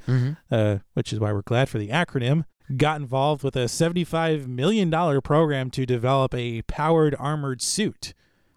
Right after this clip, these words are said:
Speaker 2: So now they're contracting out a bunch of work to, like, make the machinery go and how the technology would work.
Speaker 1: I really hope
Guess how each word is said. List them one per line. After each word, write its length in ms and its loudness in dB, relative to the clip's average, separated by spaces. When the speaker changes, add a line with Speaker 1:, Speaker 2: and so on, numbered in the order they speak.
Speaker 2:
So 120 0
now 200 2
they're 140 4
contracting 720 -2
out 240 -2
a 60 -4
bunch 220 -4
of 80 0
work 280 0
to, 460 0
like, 160 -6
make 180 -2
the 60 0
machinery 640 -2
go 600 2
and 240 -6
how 160 0
the 80 -2
technology 640 -4
would 160 -6
work. 600 0
Speaker 1:
I 120 0
really 440 -2
hope 400 -4